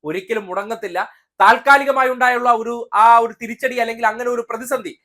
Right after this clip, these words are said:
അതിനെ മറികടന്നുകൊണ്ട് വീണ്ടും സപ്ലൈകോ പൂർണ്ണ തോതിൽ പ്രവർത്തന സജ്ജമായി എന്നുള്ളത് ആ ദൃശ്യങ്ങളും ആ വാർത്തയും സൂചിപ്പിക്കുന്നുണ്ടെന്ന്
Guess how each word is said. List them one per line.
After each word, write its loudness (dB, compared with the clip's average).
അതിനെ -2
മറികടന്നുകൊണ്ട് -2
വീണ്ടും -10
സപ്ലൈകോ -2
പൂർണ്ണ -4
തോതിൽ -2
പ്രവർത്തന -4
സജ്ജമായി -4
എന്നുള്ളത് -8
ആ 6
ദൃശ്യങ്ങളും -10
ആ 4
വാർത്തയും 0
സൂചിപ്പിക്കുന്നുണ്ടെന്ന് -10